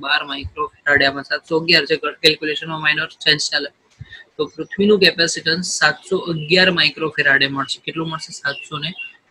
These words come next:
અગિયાર માઇક્રોફેરાડે. નેક્સ્ટ, હવે માની લો કે બે ગોળાઓ છે, પેલા ગોળા ઉપર ક્યુ વન વિદ્યુતભાર છે, બીજા ગોળા ઉપર ક્યુ ટુ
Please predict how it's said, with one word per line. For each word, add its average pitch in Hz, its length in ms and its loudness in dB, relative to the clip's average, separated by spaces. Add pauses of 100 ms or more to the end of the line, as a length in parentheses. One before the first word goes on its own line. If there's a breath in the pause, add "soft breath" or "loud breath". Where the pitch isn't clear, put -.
(100)
અગિયાર 156 360 6
માઇક્રોફેરાડે. 135 640 -2 (160)
નેક્સ્ટ, - 220 -6 (1500)
હવે 226 140 6 (360)
માની 214 240 8
લો 185 120 8
કે 196 80 8 (120)
બે 202 80 12 (340)
ગોળાઓ 190 360 12 (100)
છે, 185 60 -2 (640)
પેલા 180 260 8
ગોળા 185 240 10
ઉપર 180 220 2
ક્યુ 180 180 6
વન 185 180 6
વિદ્યુતભાર 175 460 6
છે, 190 140 4
બીજા 165 260 6
ગોળા 170 220 4
ઉપર 175 140 -2 (100)
ક્યુ 175 160 6
ટુ 180 100 4